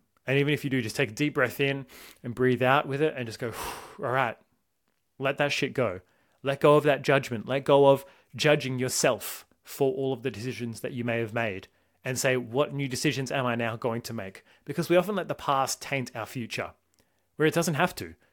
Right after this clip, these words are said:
right? There's a, you know, favorite quote from The Lion King. "The past is the past. You can either run from it or you can learn from it."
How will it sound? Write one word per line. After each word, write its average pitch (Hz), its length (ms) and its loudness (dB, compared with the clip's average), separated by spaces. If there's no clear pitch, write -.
right? 131 160 0
There's 131 220 -2
a, 131 260 2
you 131 80 -6
know, 120 220 -8
favorite 151 380 2
quote 156 240 2
from 127 140 -8
The 127 60 -2
Lion 147 220 0
King. 104 220 -12
"The - 80 -14
past 156 400 0
is 147 120 -2
the 127 80 0
past. 110 400 0
You 127 80 -6
can 123 140 -6
either 117 160 -4
run 139 220 4
from 185 240 2
it 175 180 0
or 147 120 4
you 143 120 2
can 127 220 -2
learn 117 180 0
from 90 240 -10
it." 87 100 -16